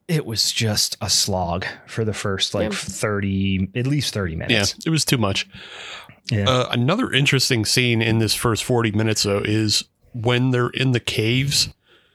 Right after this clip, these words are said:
Speaker 3: There's, there's a lot of mining caves out in the Mojave Desert.
Speaker 1: Mm-hmm.
Speaker 3: And I don't know if you guys picked up on this, but, like, while they're in the caves, you can hear screaming in the background. Like, it's in,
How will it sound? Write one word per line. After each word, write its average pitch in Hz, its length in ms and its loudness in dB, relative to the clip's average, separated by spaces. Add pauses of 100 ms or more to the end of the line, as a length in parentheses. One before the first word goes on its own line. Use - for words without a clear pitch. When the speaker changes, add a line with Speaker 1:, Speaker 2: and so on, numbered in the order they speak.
(300)
Speaker 3:
There's, 123 240 2
there's 139 220 2
a 139 40 2
lot 123 180 4
of 104 60 2
mining 104 380 2
caves 104 380 0
out 101 160 2
in 101 80 2
the 98 60 2
Mojave 98 400 2
Desert. 98 360 0 (640)
Speaker 1:
Mm-hmm. 98 420 0 (580)
Speaker 3:
And 117 200 4
I 127 80 -4
don't 143 100 2
know 127 100 2
if 113 100 0
you 139 80 2
guys 104 220 2
picked - 240 -2
up - 120 -4
on 101 180 0
this, 98 140 2
but, 107 180 -2
like, 107 160 2
while 117 200 2
they're 120 160 2
in 107 80 2
the 101 80 0
caves, 110 520 2
you 127 60 2
can 135 140 2
hear 131 280 0
screaming 107 680 2
in 95 100 0
the 95 80 0
background. - 680 -2 (840)
Like, 104 200 0
it's - 160 -2
in, 123 160 2